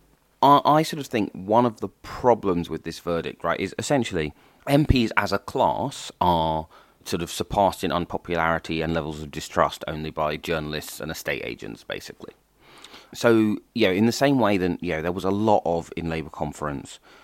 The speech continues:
journalists complaining about speeches, slagging off the press and going, "Oh, it's a bad look." It's just like, it,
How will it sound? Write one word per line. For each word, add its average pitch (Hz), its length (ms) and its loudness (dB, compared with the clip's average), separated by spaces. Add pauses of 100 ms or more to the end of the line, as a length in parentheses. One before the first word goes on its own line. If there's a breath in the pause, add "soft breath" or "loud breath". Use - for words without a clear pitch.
(460 loud breath)
journalists 82 420 -2
complaining 85 640 -4
about 78 300 -2
speeches, 76 680 -10
slagging 78 460 -6
off 76 200 -10
the - 80 -16
press 71 440 -2
and 82 80 -6
going, 78 220 -2
"Oh, 82 80 0
it's 80 160 -6
a 85 40 -6
bad 82 320 0
look." 90 200 -4
It's 87 80 -12
just 92 160 -8
like, 98 140 2
it, 107 120 -6